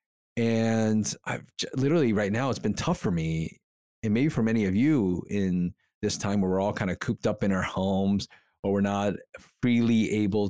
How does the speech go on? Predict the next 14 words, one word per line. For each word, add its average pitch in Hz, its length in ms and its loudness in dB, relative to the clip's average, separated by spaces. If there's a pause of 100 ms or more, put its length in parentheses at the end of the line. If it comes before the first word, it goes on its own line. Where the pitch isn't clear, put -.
(120)
to 95 160 2
travel, 104 560 -2 (360)
it's - 340 -4 (100)
definitely 120 680 0
changed 156 420 0
that. 73 260 -4
But 113 220 0 (640)
I've 131 260 -2
turned 127 760 0 (140)
to 120 100 -2
finding 110 500 0
these 101 180 2
conferences 95 600 -4
online. 95 460 -2